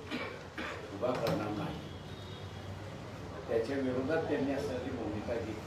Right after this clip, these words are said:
म्हणून आम्ही असं त्यांना म्हणालो की तुमचा आणि आमचा संबंध हा जो होता, हा उमेदवारी कोणाला द्यायची, काय द्यायची ते पक्ष ठरवतो.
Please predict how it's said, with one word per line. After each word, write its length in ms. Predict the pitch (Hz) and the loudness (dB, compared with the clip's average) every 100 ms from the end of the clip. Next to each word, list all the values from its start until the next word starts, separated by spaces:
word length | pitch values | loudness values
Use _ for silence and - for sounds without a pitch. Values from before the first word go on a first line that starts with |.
| 85 90 - - - - - - - - - - - - - 117 | -4 -4 -4 -4 -4 -4 -4 -6 -6 -6 -6 -8 -6 -6 -4 -2
म्हणून 260 | 117 127 143 | 2 4 4
आम्ही 140 | 139 135 | 4 4
असं 220 | 127 127 | 2 0
त्यांना 480 | 123 127 120 - 120 | -2 0 0 0 -2
म्हणालो 220 | 101 101 | 0 0
की 220 | 101 95 | 0 -2
तुमचा 680 | - - - 104 104 98 135 | -2 -6 -8 -4 -2 2 2
आणि 120 | 135 | 4
आमचा 300 | 127 110 127 | 4 2 -2
संबंध 400 | 123 107 104 117 | -2 -2 0 0
हा 140 | 123 127 | 0 0
जो 160 | 117 | -2
होता, 320 | 113 - - 101 - - - - - - - - - - - - | -2 -2 -2 -4 -4 -2 -2 -6 -8 -8 -8 -8 -8 -8 -8 -2
हा 440 | 120 139 - - - | 4 4 4 -2 -2
उमेदवारी 440 | 110 117 139 156 160 | -2 2 4 4 4
कोणाला 420 | 139 135 143 151 | 0 2 6 6
द्यायची, 400 | 131 131 131 147 | 4 2 0 -2
काय 320 | 143 135 135 | 0 0 2
द्यायची 320 | 131 123 - | 0 0 -2
ते 120 | - | -6
पक्ष 280 | 151 123 120 | -4 -4 -4
ठरवतो. 420 | 147 117 113 - | -4 -4 -4 -4